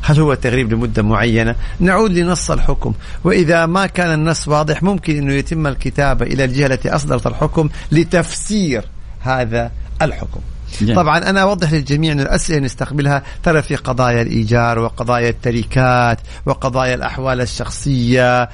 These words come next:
Speaker 1: والديون والقضايا العمالية والشركات، فبإمكانكم أنه كل ما يتعلق يعني ب-، ب-، في النواحي العامة طبعا القانونية إن شاء الله إننا نجيب عليها.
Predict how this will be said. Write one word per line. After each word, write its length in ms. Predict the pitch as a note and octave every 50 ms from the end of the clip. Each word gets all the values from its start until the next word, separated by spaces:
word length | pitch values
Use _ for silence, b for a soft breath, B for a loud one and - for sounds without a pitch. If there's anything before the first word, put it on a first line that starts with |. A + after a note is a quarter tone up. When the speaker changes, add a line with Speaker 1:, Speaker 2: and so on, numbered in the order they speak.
| B B B
Speaker 1:
والديون 1120 | D#3 D#3 D#3+ D3 B2+ A#2 B2+ C#3+ C#3 C#3 C3+ C3+ C3+ C3 C3 C3 B2+ B2+ C3 C3 B2+ A#2+ - B B B B
والقضايا 1300 | - E3 E3 E3 E3 D#3+ D#3 D3+ D3+ D3+ E3 D#3+ D3+ D3 - D#3 D3+ C#3+ - - D3+ B2+ D3+ D#3 D3+ D3
العمالية 840 | C#3 B2 A#2+ C3+ C#3 C3+ C3+ C3+ C3+ C3 B2+ C#3 C#3 C3+ C3+ C#3 C3+ C3
والشركات، 840 | C3 C#3 C3+ - - D3+ C#3+ C3 - - D#3 D3+ D3 D3 C#3+ C#3 B B B B B
فبإمكانكم 680 | - C#3+ D#3 D#3 C#3 - - F#3+ F#3 F3 E3 - E3+
أنه 120 | E3 D#3 C#3+
كل 120 | - F#3+
ما 160 | F#3+ E3+ D#3+
يتعلق 420 | D3+ D3 - D3+ E3 D#3+ D#3 - G#3+
يعني 200 | G3 G3 A3 A3+
ب-، 60 | A3
ب-، 340 | A#3+ - - - - - A3
في 120 | E3+ A3+
النواحي 360 | A#3 A3+ A3+ A#3 A#3 G3 -
العامة 500 | E3 D3+ C3+ C#3 E3 D#3 C#3 A#2+ A2 G2+
طبعا 440 | G2+ - C#3 B2+ B2 B2 C#3 E3 F#3+ F3+ B B B B D#3+
القانونية 680 | D#3 C3+ - - D3+ C#3 C#3 C#3 C#3+ D#3 E3+ E3 D#3+
إن 60 | D#3
شاء 180 | - - - -
الله 140 | - C3+ C3
إننا 200 | D3 C#3+ A#2 A2+
نجيب 300 | A2 G2 A2 A2+ G2 F#2
عليها. 220 | F2+ F#2 F#2 F#2